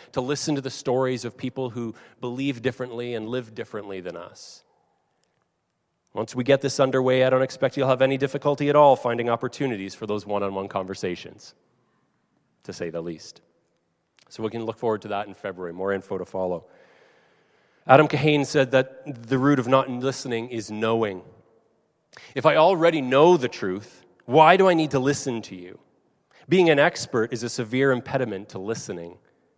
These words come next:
and learning." Isn't that beautiful? If we think we've got something figured out, then why would we bother listening to someone else?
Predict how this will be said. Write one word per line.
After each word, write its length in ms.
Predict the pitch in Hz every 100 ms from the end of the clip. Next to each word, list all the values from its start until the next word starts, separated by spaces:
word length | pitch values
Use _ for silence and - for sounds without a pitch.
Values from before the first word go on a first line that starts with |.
| -
and 240 | 104 92
learning." 420 | 95 101 92 85 - _ _ _ _ _ _
Isn't 160 | 120 165
that 80 | 107
beautiful? 480 | 95 110 147 165 _ _ _ _ _ _ _ _ _ _ _
If 140 | 151 139
we 100 | 220
think 280 | - 220 208
we've 120 | 135
got 240 | 143 156
something 300 | - 147 135
figured 320 | - 143 131
out, 220 | 107 147 160
then 100 | 156
why 220 | 165 220
would 120 | 226
we 140 | 196
bother 460 | 151 123 180 143 127
listening 480 | 156 185 165 104 98
to 80 | 98
someone 320 | 113 113 131
else? 340 | 208 - -